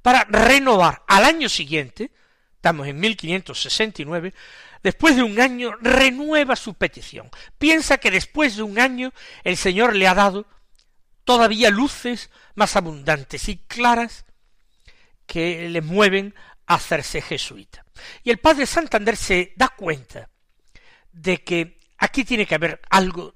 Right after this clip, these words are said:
de Dios. Que no era normal que este hombre acomodado, que ahora ha pasado un año más, ya lleva de viudo, lleva ya casi ocho años de viudo,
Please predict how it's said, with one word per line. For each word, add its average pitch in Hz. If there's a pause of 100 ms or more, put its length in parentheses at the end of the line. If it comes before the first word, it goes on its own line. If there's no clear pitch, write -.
de 156
Dios. - (960)
Que 208
no 226
era 233
normal 202
que 190
este 190
hombre 190 (180)
acomodado, 185 (920)
que 170
ahora 185
ha 180
pasado 196
un 185
año 165
más, 233 (880)
ya 160 (260)
lleva 170 (200)
de 170
viudo, 180 (420)
lleva 143
ya 147
casi -
ocho 202
años 233
de 160
viudo, 208